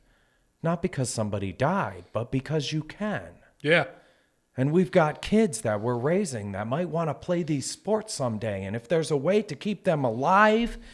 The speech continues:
Speaker 1: and allow them in, to participate in the games that they love, we should be able to do both of those things at the same time.
Speaker 2: Yeah, I agree with that. I mean, uh, I like what Lou said, Lou DiBella said,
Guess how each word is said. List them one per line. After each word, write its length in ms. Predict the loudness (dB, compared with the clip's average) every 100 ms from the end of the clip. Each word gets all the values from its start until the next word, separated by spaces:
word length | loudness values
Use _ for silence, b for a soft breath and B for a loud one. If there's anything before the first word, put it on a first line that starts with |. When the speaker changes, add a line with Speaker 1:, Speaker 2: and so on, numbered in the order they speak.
| B B
Speaker 1:
and 280 | 6 8 8
allow 300 | 8 10 8
them 200 | 6 2
in, 120 | -2 -6 _ -6
to 100 | 0
participate 840 | 2 2 0 -2 -2 0 -2 -6 b b
in 100 | 0
the 80 | 2
games 300 | 2 0 2
that 180 | 2 4
they 100 | 4
love, 320 | 4 4 0 B B
we 140 | -2 -2
should 240 | -2 -2
be 120 | 2 4
able 160 | 2 0
to 140 | 0
do 120 | 0
both 300 | 0 0 -2
of 100 | -6
those 220 | -6 -8 -6
things 320 | -8 -8 -10
at 80 | -16
the 60 |
same 180 | -14 -12
time. 220 | -12 -14 -16 -20 b b b b b b
Speaker 2:
Yeah, 300 | 4 4 4
I 100 | 2
agree 280 | 0 4 4
with 120 | 4
that. 240 | 0 -4
I 100 | -2
mean, 320 | 2 4 2 -2 -12 b b b b b b
uh, 480 | 2 6 6 6 0 -8 _ _ -6
I 300 | -4 0 2
like 280 | 6 6 6
what 160 | 2
Lou 240 | 4 2 2
said, 460 | 4 6 6 2 -10 _ _ _ -10
Lou 240 | -4 -2
DiBella 380 | -2 2 2 2
said, 520 | 4 4 4 2